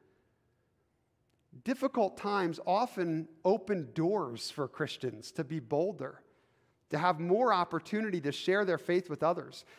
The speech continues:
It gives us opportunities to minister to people who are going through similar trials in their lives.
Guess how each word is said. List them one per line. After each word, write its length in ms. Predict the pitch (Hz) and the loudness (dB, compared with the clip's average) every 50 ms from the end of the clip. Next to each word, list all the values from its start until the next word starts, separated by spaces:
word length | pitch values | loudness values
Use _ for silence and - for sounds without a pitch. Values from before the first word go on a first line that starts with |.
| - - | -6 -2
It 200 | 170 170 143 165 | -2 -2 -2 0
gives 240 | 170 220 254 220 202 | -2 -2 0 2 2
us 160 | 185 160 - - | 2 2 0 0
opportunities 640 | 180 190 220 220 190 175 - - 226 226 214 196 175 - | 2 2 2 2 -2 -4 -4 -4 -2 -2 -2 -4 -2 -2
to 100 | 185 165 | -2 -2
minister 480 | 160 170 190 226 254 247 - - 226 | 2 2 2 2 2 -2 -2 -4 -4
to 80 | 190 185 | -4 -4
people 500 | - - 202 214 214 220 220 214 214 214 - - - - - _ | -6 -6 -6 -4 0 2 2 2 0 -2 -6 -16 -20 -20 -8 _
who 120 | 202 185 | 2 2
are 60 | 175 | 2
going 300 | 156 175 190 196 208 208 | 4 6 6 6 4 2
through 200 | 208 208 214 208 | 0 -2 -4 -4
similar 460 | 190 - - 247 262 269 277 247 185 151 | -4 -2 -2 0 0 2 2 2 0 0
trials 480 | - - 175 156 147 139 131 131 120 | 0 0 2 4 4 4 4 2 0
in 80 | 143 151 | 0 0
their 160 | 175 311 262 | 0 0 0
lives. 500 | 254 180 123 117 - - - - - - | -2 -2 -6 -8 -12 -14 -14 -16 -16 -16